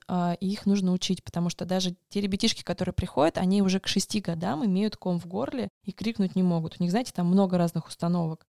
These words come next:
Не только по поводу крика, и по поводу там испачкать одежду, потому что мы когда отрабатываем, м, приёмчики, что делать, как привлекать внимание, не только криком, потому что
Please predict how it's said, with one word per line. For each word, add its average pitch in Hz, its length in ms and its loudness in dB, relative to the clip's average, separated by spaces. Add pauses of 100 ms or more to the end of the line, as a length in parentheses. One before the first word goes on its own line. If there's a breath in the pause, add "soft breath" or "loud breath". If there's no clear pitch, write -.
Не 196 100 -4
только 302 240 0
по 247 100 4
поводу 196 320 0
крика, 185 380 0
и 160 40 -2
по 175 100 -10
поводу 196 360 -4
там 175 220 0
испачкать 202 500 -2
одежду, 175 480 0
потому 170 280 -2
что - 140 -4
мы 175 60 0
когда 175 220 -2
отрабатываем, 196 720 0
м, 180 320 2
приёмчики, 190 500 2
что 185 200 -4
делать, 175 280 0
как 185 200 -2
привлекать 170 500 -2
внимание, 165 460 2 (240)
не 180 120 2
только 254 280 0
криком, 190 420 0
потому 175 260 -4
что 185 280 -2